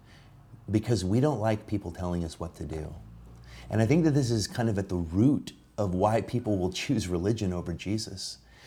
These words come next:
is they don't want to surrender their self-control. But listen, we're not really in control. If the coronavirus has taught us anything, it has taught us that we are not in control.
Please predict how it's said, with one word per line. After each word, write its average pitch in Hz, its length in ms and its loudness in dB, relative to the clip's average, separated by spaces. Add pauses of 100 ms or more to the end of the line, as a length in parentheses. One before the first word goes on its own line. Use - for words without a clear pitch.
(140)
is 104 120 2
they 113 100 6
don't 127 180 4
want 113 160 0
to 98 60 -2
surrender 104 640 0
their 92 400 -4
self-control. 85 1080 -6 (600)
But 104 120 -6
listen, 110 380 2
we're 101 100 0
not 110 280 -2
really 98 300 -2
in 98 140 -2
control. 90 640 -10 (520)
If 110 340 2
the 104 100 0
coronavirus 104 760 4
has 85 140 -4
taught 92 260 -2
us 85 180 -6
anything, 92 400 -2
it 82 160 -4
has 82 140 -8
taught 87 220 -6
us 85 140 -8
that 87 100 -6
we 92 140 0
are 85 80 -2
not 85 280 -6
in 95 140 -4
control. - 640 -6